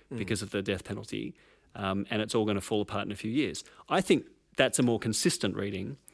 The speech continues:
Speaker 2: of the Covenant Code because it, it actually puts into practice all the laws, not just cherry-picking.
Speaker 1: Mm.
Speaker 2: So I think I can say, well, the, the view that cherry-picks the Old Testament law to support slavery is a worse view than the view which is consistently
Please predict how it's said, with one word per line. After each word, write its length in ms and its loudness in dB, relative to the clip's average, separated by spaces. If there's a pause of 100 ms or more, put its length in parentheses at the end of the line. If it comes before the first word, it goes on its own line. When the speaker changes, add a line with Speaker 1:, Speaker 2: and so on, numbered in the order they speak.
(200)
Speaker 2:
of 180 -2
the 80 -4
Covenant 460 -2
Code 240 0
because 240 -2
it, 80 -2 (280)
it 120 2
actually 400 0
puts 240 4
into 120 4
practice 280 2
all 260 6
the 80 6
laws, 260 6
not 180 2
just 340 0 (240)
cherry-picking. 600 2 (120)
Speaker 1:
Mm. 320 -4
Speaker 2:
So 160 2
I 60 4
think 180 2
I 80 4
can 160 2
say, 180 2
well, 160 2
the, 120 4
the 200 -2
view 340 4
that 300 0
cherry-picks 800 0
the 120 0
Old 180 -2
Testament 440 -6
law 380 -4 (400)
to 100 -8
support 520 2 (200)
slavery 500 0
is 220 0
a 220 0 (240)
worse 340 4
view 360 -6 (400)
than 120 2
the 80 2
view 220 2
which 240 -2
is 120 0
consistently 920 -4